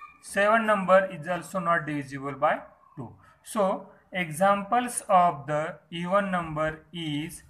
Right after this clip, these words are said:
that is, two, four, six, eight,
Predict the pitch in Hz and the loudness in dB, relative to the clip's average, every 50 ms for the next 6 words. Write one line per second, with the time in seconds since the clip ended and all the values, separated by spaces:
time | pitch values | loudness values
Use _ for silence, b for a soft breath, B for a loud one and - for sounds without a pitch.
0 | - - - - - 147 156 151 - 147 147 156 175 - - - - - - - | -12 -10 -8 -6 -2 -2 -2 0 0 0 0 -2 -2 -6 -8 -12 -12 -14 -18 -20
1 | - _ - _ - _ _ _ - 202 185 180 175 170 170 180 185 185 - - | -20 _ -20 _ -20 _ _ _ -6 -2 -2 0 0 0 -2 -4 -6 -10 -12 -18
2 | _ _ _ _ _ - - - - - - - - 170 160 156 156 151 151 151 | _ _ _ _ _ -20 -20 -20 -20 -20 -20 -12 -6 -2 0 0 2 2 0 0
3 | 156 165 160 - - - - _ - - - _ - - - - 165 160 156 156 | -2 -4 -6 -8 -14 -20 -20 _ -20 -20 -20 _ -16 -12 -10 -8 -6 -4 -4 -4
4 | 156 160 165 175 165 156 - - - - - - - - _ _ _ _ _ - | -4 -6 -8 -10 -12 -16 -16 -14 -14 -14 -16 -18 -20 -20 _ _ _ _ _ -12
5 | - 160 151 151 147 151 151 156 165 160 160 | -6 -4 -2 -2 -2 -2 -2 -4 -6 -8 -12